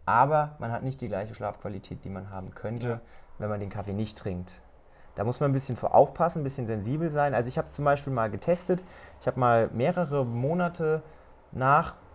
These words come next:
Speaker 1: dreizehn, vierzehn Uhr keinen Kaffee mehr getrunken.
Speaker 2: Und was hast du gemerkt?
Speaker 1: Leider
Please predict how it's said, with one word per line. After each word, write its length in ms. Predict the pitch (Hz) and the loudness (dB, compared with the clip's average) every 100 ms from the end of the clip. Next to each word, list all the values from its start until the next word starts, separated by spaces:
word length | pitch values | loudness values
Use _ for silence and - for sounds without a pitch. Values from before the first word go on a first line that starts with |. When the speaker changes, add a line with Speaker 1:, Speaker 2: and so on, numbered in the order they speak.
| - | -20
Speaker 1:
dreizehn, 500 | - 117 131 135 147 | 2 6 6 4 -4
vierzehn 380 | 139 147 143 139 | -4 -6 -6 -4
Uhr 140 | 131 127 | -4 -4
keinen 260 | 127 120 | -6 -8
Kaffee 240 | 113 113 117 | -8 -8 -6
mehr 140 | 101 | -6
getrunken. 440 | 98 - 98 90 104 - - | -8 -10 -10 -10 -12 -18 -6
Speaker 2:
Und 160 | 135 135 | -2 -2
was 160 | 110 | -4
hast 160 | 117 - | -8 -8
du 40 | |
gemerkt? 400 | 104 107 135 - - - - - - - - - - - - | -8 -8 -10 -12 -20 -20 -20 -20 -20 -20 -20 -20 -20 -20 -2
Speaker 1:
Leider 680 | 131 123 127 147 160 156 | 2 6 6 8 8 8